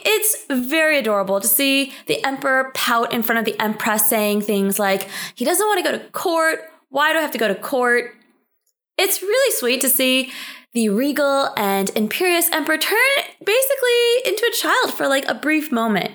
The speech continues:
It solidifies the type of relationship that these two have together. They're, like, a really loving couple. Side note, I had this hilarious thought when I was watching the scene.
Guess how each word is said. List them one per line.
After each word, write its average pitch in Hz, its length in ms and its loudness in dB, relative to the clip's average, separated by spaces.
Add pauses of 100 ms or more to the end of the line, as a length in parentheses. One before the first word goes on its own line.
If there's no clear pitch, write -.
(1000)
It 311 320 0
solidifies 320 600 0
the 269 80 -4
type 254 180 -2
of 226 160 0
relationship 202 680 0 (200)
that 262 160 -4
these 269 240 2
two 247 100 0
have 180 300 0
together. - 440 -2 (280)
They're, 427 360 2
like, 359 280 0
a 294 100 0
really 269 380 0
loving 208 340 0
couple. 180 580 -4 (960)
Side 233 440 0
note, 254 300 0 (480)
I 330 500 2
had 233 200 0
this 208 160 0
hilarious 175 520 2
thought 180 380 0
when 185 240 -2
I 180 160 2
was 180 160 0
watching 175 260 0
the 165 60 2
scene. 160 460 0